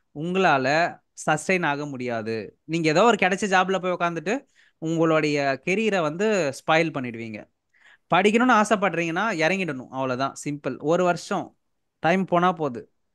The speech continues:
ஒரு வருஷம் ஃபுல்லா படிங்க. உங்களை யாரும் வந்து எக்ஸ்பீரியன்ஸ் இருக்கான்னு கேட்டாங்கன்னா, நீங்க ஒரு கோர்ஸ் ஜாயின் பண்ணி படிச்சு அந்த ஆறு மாசம் இருக்கும், இல்ல ஒரு மூணு மாசம் படிக்கிறீங்கன்னா அந்த மூணு மாசத்துல இருந்தே you can, நீங்க கணக்கு பண்ணிக்க வேண்டியதுதான்.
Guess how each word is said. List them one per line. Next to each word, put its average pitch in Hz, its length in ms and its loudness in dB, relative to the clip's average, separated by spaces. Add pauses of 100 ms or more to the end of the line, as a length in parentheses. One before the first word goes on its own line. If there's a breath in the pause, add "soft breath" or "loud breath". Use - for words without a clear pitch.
(200)
ஒரு 170 240 0
வருஷம் 190 480 0
ஃபுல்லா 196 240 4
படிங்க. 175 460 -2 (420)
உங்களை 185 320 2
யாரும் 180 360 6
வந்து 202 220 2
எக்ஸ்பீரியன்ஸ் 233 600 0
இருக்கான்னு 220 320 2
கேட்டாங்கன்னா, 208 480 2 (280)
நீங்க 190 240 -4
ஒரு 185 180 0
கோர்ஸ் 247 400 4
ஜாயின் 196 280 4
பண்ணி 196 180 -2
படிச்சு 185 440 -2
அந்த 165 160 0
ஆறு 185 220 4
மாசம் 196 420 -4
இருக்கும், 160 480 -4 (240 soft breath)
இல்ல 170 240 4
ஒரு 170 160 6
மூணு 220 220 4
மாசம் 226 260 4
படிக்கிறீங்கன்னா 175 400 0
அந்த 175 220 0
மூணு 233 380 0
மாசத்துல 214 220 0
இருந்தே 202 320 2
you 208 100 4
can, 208 180 -2
நீங்க 185 260 -4
கணக்கு 202 260 0
பண்ணிக்க 180 280 0
வேண்டியதுதான். 143 440 -2